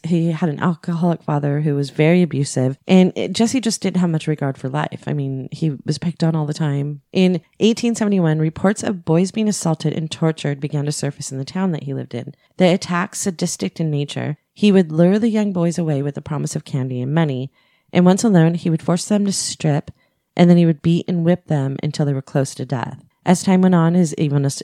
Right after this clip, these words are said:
increased. He started to use knives and pins on their unconscious bodies and slash and slit their faces, basically trying to create the same deformity that he had. Ultimately, he sexually assaulted them also.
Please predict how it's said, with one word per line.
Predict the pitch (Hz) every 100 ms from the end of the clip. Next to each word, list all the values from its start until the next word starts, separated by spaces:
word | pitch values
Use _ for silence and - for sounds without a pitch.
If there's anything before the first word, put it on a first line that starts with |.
| -
increased. | 151 - 233 - - - _
He | 185
started | 180 202 190
to | 190
use | 180 170
knives | 170 151 175 170
and | 190 180
pins | 170 147 151
on | - 156
their | -
unconscious | 165 170 196 180 190
bodies | - 139 135 147 - _
and | 175 175
slash | - 151 151 -
and | 160 147
slit | 147 135
their | 139
faces, | 139 131 - -
basically | 147 143 139 151 151 143 - _ -
trying | - 170 156
to | 147 151
create | - 151 139 139 - -
the | 151
same | - 147 135 147
deformity | 151 143 135 135
that | 131 -
he | 139 139
had. | 143 151 190 _ _ -
Ultimately, | 196 - 196 - 165 160 156
he | 160 151
sexually | 143 139 - 131
assaulted | 127 143 139 131
them | 127
also. | 135 - - 117